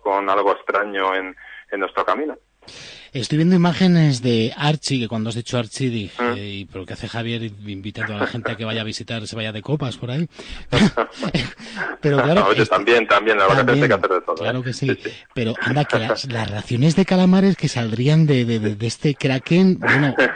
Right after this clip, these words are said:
Speaker 2: no se imaginen ustedes, no pueden imaginarse para rellenar chipirones, pero bueno, pero toda la vida ya. En fin, bueno, pues nos ponemos, eh, serios. Eh, ahí está el Museo Nat-,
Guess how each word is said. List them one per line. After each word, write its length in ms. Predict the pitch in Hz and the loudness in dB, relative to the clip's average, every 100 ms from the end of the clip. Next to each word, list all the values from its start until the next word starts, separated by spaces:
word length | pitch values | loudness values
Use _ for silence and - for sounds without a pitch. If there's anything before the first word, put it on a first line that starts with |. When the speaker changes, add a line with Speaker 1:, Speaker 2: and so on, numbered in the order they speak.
| - 117 | -2 0
Speaker 2:
no 220 | 139 160 | 2 0
se 100 | 185 | 2
imaginen 400 | 190 - 196 190 | 0 2 2 2
ustedes, 420 | 180 - 185 196 | 0 -2 -2 -2
no 100 | 165 | -2
pueden 220 | 131 151 160 | -4 -4 -4
imaginarse 600 | 151 160 151 139 180 165 - - - - - _ | -4 -4 -4 -2 -4 -4 -12 -20 -20 -20 -20 _
para 220 | 147 147 | 2 4
rellenar 360 | 143 139 147 165 | 4 4 4 4
chipirones, 680 | 190 170 185 196 220 214 127 | 2 4 4 6 6 4 0
pero 160 | 139 | -2
bueno, 280 | 113 147 127 | -2 -2 -4
pero 180 | 101 101 - | -6 -14 -14
toda 220 | - 147 175 | -2 2 4
la 60 | |
vida 240 | 156 190 139 | 4 4 0
ya. 200 | 143 127 - - - - | -4 -8 -16 -20 -16 -6
En 240 | 131 135 | -4 -2
fin, 260 | 135 120 87 | -2 -4 -4
bueno, 240 | 110 110 | -4 -4
pues 160 | 117 107 | -4 -4
nos 140 | 117 | -4
ponemos, 480 | - 120 120 117 110 | -2 0 2 0 0
eh, 300 | 110 104 104 | -2 -2 -4
serios. 420 | - 123 131 135 | -4 -2 0 0
Eh, 320 | 120 107 104 98 95 104 | -2 -2 -4 -8 -12 -14
ahí 160 | 120 120 | -8 -6
está 180 | - 120 | -4 -2
el 80 | 117 | -2
Museo 340 | 104 120 113 | 0 0 0
Nat-, 120 | 107 | -2